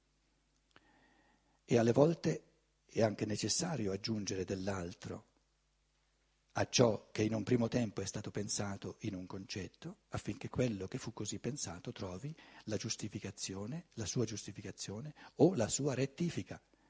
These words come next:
Si trova detto, per esempio, in questo libro, la rappresentazione è un concetto individualizzato, è dunque un concetto individualizzato.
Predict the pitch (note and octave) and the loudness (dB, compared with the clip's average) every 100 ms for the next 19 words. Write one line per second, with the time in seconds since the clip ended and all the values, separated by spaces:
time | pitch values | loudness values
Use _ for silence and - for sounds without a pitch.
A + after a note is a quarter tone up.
0 | _ _ - - - - - - - C#3+ | _ _ -20 -20 -20 -18 -16 -8 2 4
1 | - E3 E3+ F#3+ G3+ - E3 D3+ F3 F3+ | 12 12 12 12 12 10 10 12 10 8
2 | E3 D3+ C#3+ C#3+ - B2+ G#2+ F#2+ F#2+ B2+ | 8 6 8 6 6 6 4 0 0 8
3 | D3 G3 G3+ E3 E3+ E3 E3 - - C#3+ | 12 12 12 8 6 8 8 8 6 6
4 | A2 G2 A2+ E3+ B3 - - - - - | 4 2 4 6 4 2 -16 -20 -20 -18
5 | - - - F3 D4 - - - _ - | -18 -16 10 12 12 12 -2 -20 _ 6
6 | F3 D#3+ D3 C3 - A3+ - E3+ - D#3+ | 8 10 10 10 10 10 10 8 10 8
7 | C#3+ C#3 B2 B2+ B2 - D#3 G2+ - F2+ | 8 6 6 6 6 8 8 6 -2 -12
8 | _ _ _ _ _ _ _ _ _ _ | _ _ _ _ _ _ _ _ _ _
9 | _ _ _ C#3 D3 F3+ C#3+ A#2 A2 D3+ | _ _ _ -4 0 0 0 -4 -2 -4
10 | - A2 G2+ G#2 G2+ F2+ - | -4 -8 -4 -2 -2 -4 -12